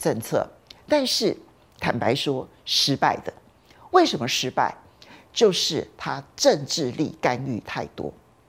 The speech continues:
他因为有太多的政治力加在这个政策上面、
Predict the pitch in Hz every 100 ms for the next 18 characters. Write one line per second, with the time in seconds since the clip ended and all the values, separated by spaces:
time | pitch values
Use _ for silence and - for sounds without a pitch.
0 | _ - - - - - - 240 - 277
1 | 294 311 - - - _ - 220 185 190
2 | - 370 339 220 214 180 196 170 165 160
3 | 143 - - 185 180 160 - 302 175 135
4 | 196 143 - 113 - 110 117 127